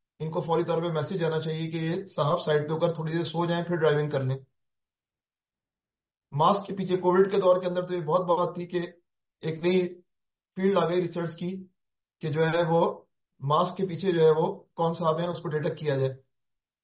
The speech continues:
طلبہ کلاس میں لیکچر دیتے وقت کس کیفیت میں لیتے وقت، کیا وہ سو رہے ہیں، کیا وہ جاگ رہے ہیں، کیا وہ مسکرا رہے ہیں یا جمائیاں لے رہے ہیں، کیا کر رہے ہیں،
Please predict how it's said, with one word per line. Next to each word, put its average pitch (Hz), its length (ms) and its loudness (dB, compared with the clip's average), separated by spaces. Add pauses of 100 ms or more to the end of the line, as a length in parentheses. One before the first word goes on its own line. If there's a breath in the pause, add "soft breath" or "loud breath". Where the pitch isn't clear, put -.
(1400)
طلبہ 185 240 4
کلاس 185 300 2
میں 190 80 -4
لیکچر 175 340 -2
دیتے 180 220 -2
وقت - 180 -4
کس 196 160 -4
کیفیت 175 340 -2
میں 151 240 -2 (160)
لیتے 165 280 0
وقت، 151 360 -2 (1500)
کیا 175 200 4
وہ 180 140 6
سو 175 280 0
رہے 190 80 4
ہیں، 190 120 0
کیا 185 120 2
وہ 175 100 0
جاگ 156 240 0
رہے 175 160 -2
ہیں، 180 80 -6
کیا 175 120 -2
وہ 170 140 -6
مسکرا 156 400 0
رہے 180 100 4
ہیں 180 80 -2
یا 170 120 -2 (180)
جمائیاں 160 400 2
لے 165 140 2
رہے 160 80 0
ہیں، 170 220 -6
کیا 196 180 6
کر 180 180 0
رہے 156 120 -2
ہیں، 190 160 -10